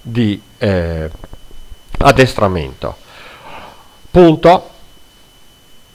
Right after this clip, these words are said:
Ovviamente questo strumento va revisionato perché il testo che si scrive potrebbe essere un pochino diverso.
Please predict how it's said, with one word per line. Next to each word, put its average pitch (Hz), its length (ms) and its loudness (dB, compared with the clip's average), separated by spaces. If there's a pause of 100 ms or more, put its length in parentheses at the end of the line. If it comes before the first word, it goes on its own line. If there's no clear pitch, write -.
(1120)
Ovviamente 170 1080 4 (800)
questo 156 320 2
strumento 143 920 2 (1040)
va 110 240 4
revisionato 104 720 2
perché - 280 -4
il 120 120 -4
testo 107 420 2
che 117 220 0
si 127 160 -6
scrive 107 420 0
potrebbe 92 800 0
essere 107 680 0
un 117 140 -6
pochino 104 340 -2
diverso. 82 720 -4